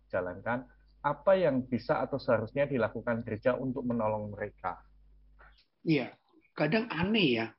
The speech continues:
Speaker 2: Orang minta didoain di gereja, tapi dia sudah melakukan perbuatan yang nggak benar.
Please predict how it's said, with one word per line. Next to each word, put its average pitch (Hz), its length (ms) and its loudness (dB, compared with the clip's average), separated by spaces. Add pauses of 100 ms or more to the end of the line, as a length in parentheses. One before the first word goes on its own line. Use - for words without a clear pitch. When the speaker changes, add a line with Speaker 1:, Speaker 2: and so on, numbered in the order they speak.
(1080)
Speaker 2:
Orang 175 400 2
minta 165 640 6
didoain 139 400 8
di 143 160 8
gereja, 135 480 4 (160)
tapi 226 480 0
dia 170 160 8
sudah 139 240 4
melakukan 143 480 2
perbuatan 131 480 2
yang 127 240 6
nggak 117 160 -6
benar. 143 320 6